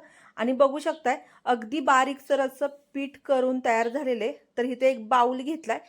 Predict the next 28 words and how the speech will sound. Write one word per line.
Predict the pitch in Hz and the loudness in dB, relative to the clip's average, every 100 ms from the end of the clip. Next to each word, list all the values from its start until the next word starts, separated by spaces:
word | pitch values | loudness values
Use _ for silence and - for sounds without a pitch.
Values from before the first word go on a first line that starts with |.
| _ - _ | _ -20 _
आणि | - 240 | -4 -2
या | 247 254 | 0 -2
बाउलमध्ये | 220 240 269 269 240 220 | 2 2 2 -4 -2 -2
ना, | 214 | -2
हे | 233 247 254 - - | -4 -6 -6 -12 -4
सगळं | 302 240 202 - 247 294 - _ _ _ | -4 -4 -4 0 2 2 -4 _ _ _
पीठ | 277 262 - _ _ _ | -6 -6 -12 _ _ _
काढून | - 262 226 226 240 | 2 4 4 0 -2
घ्यायचंय. | 285 285 - 247 - _ - | -4 -6 -6 -6 -6 _ -6
आता | 226 240 294 | -4 0 0
इथं | 320 302 302 285 | 2 -4 -2 0
ना | 302 | 0
बघा, | 254 220 226 277 _ _ - | 0 0 -2 -4 _ _ -10
दोन | 220 262 294 330 302 | -2 0 0 0 -2
बटाटे, | 247 240 240 254 247 - _ _ _ | 0 0 0 0 0 -4 _ _ _
कच्चे | 311 311 330 | 0 2 -2
बटाटे | 311 285 262 262 | 0 2 2 2
घेतलेत | 277 294 233 226 | -2 -2 -2 0
हे | 277 320 - | -2 -4 -4
आणि | 220 247 | -4 -2
याची | 247 247 285 | -2 -4 -6
ना | 247 262 | -6 -6
साल | - 285 277 | -6 0 0
काढून | 285 247 220 226 | 2 0 0 -2
घेतलेली | 262 254 226 214 | -4 -4 -6 -4
आहे | 254 - _ - | -10 -12 _ -2
वरची. | 233 220 - 349 _ _ - - | -2 -2 -12 -16 _ _ -20 -8
आता | 233 | -2